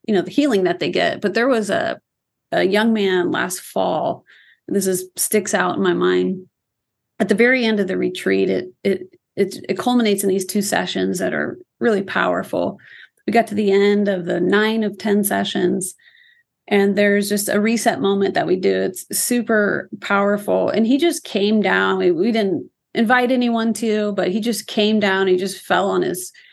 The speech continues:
face, you know, just like this attitude of complete surrender. And I had talked to him a little bit throughout the weekend. I knew he was a refugee, and I'm like, "God only knows what he's been through and the trauma that he's been through and what his story is."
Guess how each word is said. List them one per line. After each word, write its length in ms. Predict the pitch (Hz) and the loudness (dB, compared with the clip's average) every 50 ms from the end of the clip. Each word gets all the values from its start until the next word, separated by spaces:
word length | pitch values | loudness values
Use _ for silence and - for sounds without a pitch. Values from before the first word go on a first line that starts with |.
| - - _ _ _ | -20 -20 _ _ _
face, 680 | - - - 208 190 147 117 - - - - - - - _ _ _ _ _ _ - | -16 -4 0 0 0 0 0 -4 -8 -10 -10 -14 -16 -18 _ _ _ _ _ _ -2
you 80 | - 165 | 0 0
know, 100 | 175 170 | 0 2
just 300 | 175 208 202 202 - - | 0 -2 -2 -4 -2 -2
like 200 | 185 185 185 185 | -2 -2 -2 -2
this 180 | 156 190 - | -2 -2 -2
attitude 600 | - - 165 190 185 196 185 190 - 214 185 180 180 | -2 0 0 0 0 0 -2 -2 0 2 2 2 2
of 180 | 180 180 - - | 0 -4 -6 -4
complete 640 | - 202 196 185 - 196 190 185 196 185 - - - - | -2 -2 -2 0 0 0 2 2 2 2 0 -4 -8 -8
surrender. 720 | - - - 196 165 160 165 - - - - - 208 - - - - - - - - _ _ _ _ _ _ _ _ - | -6 -4 -2 -2 0 0 0 0 0 0 -2 -2 -4 -8 -12 -20 -20 -20 -20 -20 -20 _ _ _ _ _ _ _ _ 0
And 400 | 226 214 202 196 196 190 202 196 | 2 4 4 4 4 4 2 2
I 140 | 202 208 - 254 | 0 0 0 2
had 260 | 269 240 208 202 202 - _ - | 2 0 -2 -4 -8 -12 _ -6
talked 240 | - 285 269 269 - | -2 -2 -2 0 2
to 80 | 269 | 2
him 140 | 240 226 208 | 2 2 2
a 60 | 196 | 2
little 240 | 190 190 208 208 208 | 2 2 2 0 0
bit 280 | 196 208 202 190 - - | 0 0 0 0 -2 -4
throughout 300 | - 214 196 190 185 185 | -2 0 2 2 2 0
the 80 | 190 180 | 0 0
weekend. 440 | 175 175 180 185 185 208 196 196 190 | 2 2 0 0 0 0 0 2 2
I 40 | |
knew 200 | 185 202 196 202 | 2 2 2 2
he 120 | 202 208 208 | 2 2 0
was 140 | 202 196 185 | 0 -2 -2
a 80 | 185 | -2
refugee, 800 | 170 175 180 180 - 208 196 180 190 202 196 185 190 180 180 180 | -2 -2 -2 -2 -2 -2 -2 0 0 2 2 4 4 4 4 4
and 100 | 185 180 | 2 0
I'm 60 | 175 160 | -2 -4
like, 140 | 139 - 208 | -6 -4 -2
"God 220 | 208 208 208 208 | 0 0 2 2
only 240 | 214 208 202 190 185 | 2 2 2 2 2
knows 520 | - - - 92 92 175 175 180 180 - - | 2 0 0 0 -2 -2 -4 -4 -6 -6 -8
what 240 | - 180 190 196 180 | -8 -6 -4 -4 -2
he's 260 | 190 - 202 202 185 | -2 0 0 0 0
been 320 | 175 170 175 156 165 180 180 | -2 -2 -2 -2 0 0 0
through 380 | 185 196 190 185 180 180 170 | 0 0 2 2 2 0 0
and 100 | 165 151 | -2 -2
the 80 | 147 - | -4 -4
trauma 500 | - - - - 190 185 185 185 185 180 | -6 -6 -2 0 0 2 2 2 0 0
that 140 | 180 175 170 | 0 0 0
he's 180 | 180 185 180 | 0 -2 -2
been 280 | 185 180 170 175 170 175 | -2 -2 -2 0 -2 -2
through 220 | 175 170 170 170 | -2 -2 -2 -2
and 80 | 170 180 | 0 0
what 100 | 190 196 | 0 -2
his 180 | 185 185 185 - | -2 -2 -4 -4
story 440 | - 190 185 185 190 185 185 185 | -2 -2 0 0 2 2 2 2
is." 360 | 175 170 170 175 180 180 - | 2 0 -2 -4 -4 -6 -8